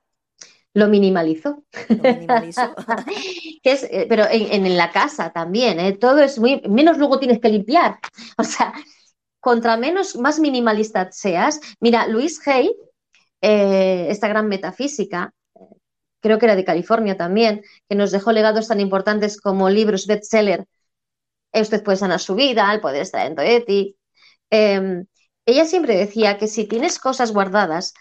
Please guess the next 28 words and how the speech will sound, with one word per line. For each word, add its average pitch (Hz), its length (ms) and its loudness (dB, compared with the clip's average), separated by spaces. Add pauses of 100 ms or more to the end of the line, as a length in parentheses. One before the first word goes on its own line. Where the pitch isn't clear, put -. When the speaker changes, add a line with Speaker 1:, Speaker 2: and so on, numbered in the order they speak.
(220)
Speaker 1:
desde 208 380 2
hace 302 160 0
seis 247 220 -4
meses 214 300 -4
a 220 60 2
un 208 140 0
año, 277 480 0
ya, 220 400 0
y 240 120 2
no 262 80 4
las 320 140 4
has 262 120 -6
utilizado 220 320 0
en 214 60 -2
ese 208 140 0
tiempo, 320 540 0
olvídate. 202 580 -2 (300)
Speaker 2:
Olvídate. 160 100 -12
Speaker 1:
Ya 220 220 2
puedes 262 220 4
desechar, 240 540 0
¿no? 233 120 -2 (220)
¿Cuántas 277 320 0
cosas 202 320 -2
tenemos? 170 560 -8 (240)
Entonces, 277 360 0 (640)
ir 392 120 4
renovando, 226 760 0